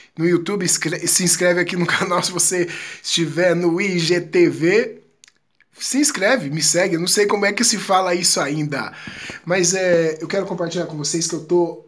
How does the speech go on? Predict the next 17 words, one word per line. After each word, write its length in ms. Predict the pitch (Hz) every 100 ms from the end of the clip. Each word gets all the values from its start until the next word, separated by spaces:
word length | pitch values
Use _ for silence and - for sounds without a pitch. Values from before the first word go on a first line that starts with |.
| -
aqui 240 | 147 -
na 220 | 175 147
obra 380 | 131 175 165 160
dos 180 | 147 139
Santos 420 | 151 139 123 107
Anjos, 360 | 131 143 123 123
no 60 |
Mosteiro 360 | 135 135 156 156
Belém, 640 | 151 139 135 160 175 165 - _ _ _ _
aqui 140 | - 170
na 140 | 160
Casa 360 | 151 170 170 160
de 140 | 147
Nara-, 340 | 151 139 131 135
Nazaré, 640 | 151 156 151 139 127 151
em 120 | 143 131
Guaratinguetá. 1200 | 139 160 185 165 151 - 156 135 - 131 143